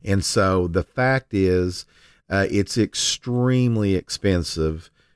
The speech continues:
when you have to go into a facility. There is no two ways about it. But thankfully, long-term care insurance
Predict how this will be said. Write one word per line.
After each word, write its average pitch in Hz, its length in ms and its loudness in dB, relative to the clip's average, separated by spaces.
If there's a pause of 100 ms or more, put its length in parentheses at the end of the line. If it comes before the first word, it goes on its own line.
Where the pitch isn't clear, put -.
when 92 220 2
you 90 140 0
have 92 220 0
to 95 100 -10
go 87 240 2
into 85 260 0
a 82 60 2
facility. - 720 -2
There 90 300 2
is 80 160 -4
no 98 600 0
two 95 280 -4
ways 87 320 2
about 78 340 -4
it. 76 100 -14 (300)
But - 180 -4
thankfully, 123 640 0
long-term 123 640 0
care 120 300 2
insurance 101 680 0